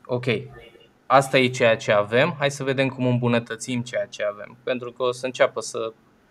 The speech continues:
apară lucruri evidente. De ce dracu comunică ăsta cu ăsta acolo,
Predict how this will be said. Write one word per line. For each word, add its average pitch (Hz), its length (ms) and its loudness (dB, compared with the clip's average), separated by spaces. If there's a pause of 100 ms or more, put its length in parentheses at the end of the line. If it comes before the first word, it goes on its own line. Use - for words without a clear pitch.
apară 107 640 2 (380)
lucruri 123 400 0
evidente. 107 760 0
De 117 140 -12
ce - 160 -10
dracu 110 380 0
comunică 104 560 -6
ăsta 101 340 -4
cu 104 80 -10
ăsta 101 240 -6
acolo, 98 460 -6